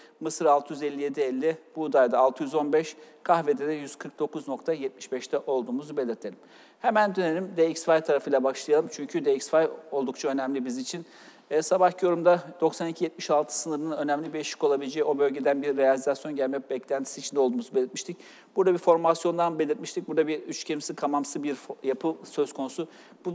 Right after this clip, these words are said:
yapının gerçekleşmesi durumunda satışın sertleşebileceği, kırılması durumunda sertleşebileceği belirtmiştik. Onun gerçekleştiğini görüyoruz. Nereye kadar geldik? Doksan iki elli sınırına kadar geldiğimizi belirtelim.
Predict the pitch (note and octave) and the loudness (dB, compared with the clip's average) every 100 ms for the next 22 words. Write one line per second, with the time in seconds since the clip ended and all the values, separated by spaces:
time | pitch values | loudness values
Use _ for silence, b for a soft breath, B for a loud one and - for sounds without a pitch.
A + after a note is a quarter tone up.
0 | - D#3 D3 D#3+ E3 D#3 C#3+ C#3+ D#3 D#3 | 0 2 2 0 2 6 6 4 -4 -6
1 | - D#3 - D3+ D3+ D#3 D3 - E3+ D#3+ | -4 -4 -4 -2 -2 0 -2 -2 -8 0
2 | D3 C#3+ D#3 D#3 D3+ D3 D3+ C#3+ D3 C#3+ | 0 0 -4 -4 -4 -6 -6 -6 -6 -4
3 | C#3 - D3 C3+ B2 A#2 - - C#3 - | -4 -6 -6 -2 0 -2 -8 0 0 0
4 | C3+ D#3 D3 C3 C#3 B2+ C#3 C3+ - F#3 | -6 -6 -6 -4 -4 -2 -4 -6 -10 -12
5 | B B B _ G#3 A3 G3+ F#3+ F#3+ F#3+ | B B B _ -2 4 6 6 6 0
6 | F3+ E3+ F#3 F#3 D#3 E3 F3+ F3 F3+ E3+ | 0 -2 -4 -2 -2 -2 -4 0 4 4
7 | D#3+ D3+ D3 D3 D3+ D#3+ B B B - | 4 4 4 4 2 -2 B B B 2
8 | F3 F3 F#3 F#3 F3+ E3+ E3+ - E3 D#3 | 2 2 -4 -2 0 0 -2 -4 -4 -2
9 | D#3 D#3+ C#3+ C#3+ C#3+ C3 C3 C3 B2 B2+ | 0 2 4 4 4 4 4 -2 -2 0
10 | C#3 C#3 C#3 D3+ | 0 0 0 -2